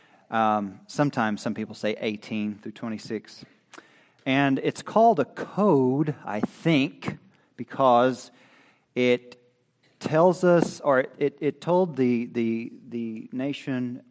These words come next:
what they were to do to live in such a way as to be distinct from the rest of the peoples they were living around. Thus, holiness, the holiness code.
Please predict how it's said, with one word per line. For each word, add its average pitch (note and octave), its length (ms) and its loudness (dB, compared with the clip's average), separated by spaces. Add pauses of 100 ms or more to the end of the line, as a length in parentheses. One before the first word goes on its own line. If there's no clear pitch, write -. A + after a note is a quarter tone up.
what C#3+ 320 -4
they D3 140 -2
were C3+ 120 -4
to - 160 -10
do A#2+ 460 -4
to A#2 280 -12
live C3+ 360 -2
in D3 80 -6
such - 300 -8
a B2+ 40 -8
way A2+ 560 -2
as A2+ 240 -8
to A2+ 140 -14
be A2 180 -8
distinct - 880 -6 (380)
from A#2 200 -6
the A2+ 100 -4
rest A#2 540 -2 (380)
of A#2 100 -6
the A#2+ 120 -4
peoples A2+ 480 -8
they A#2 120 -2
were A#2+ 140 -4
living B2+ 320 -2
around. G#2 420 -6 (240)
Thus, G#2 260 -8
holiness, A#2+ 600 -4
the F#2+ 100 -8
holiness G#2+ 480 -8
code. G#2 480 -4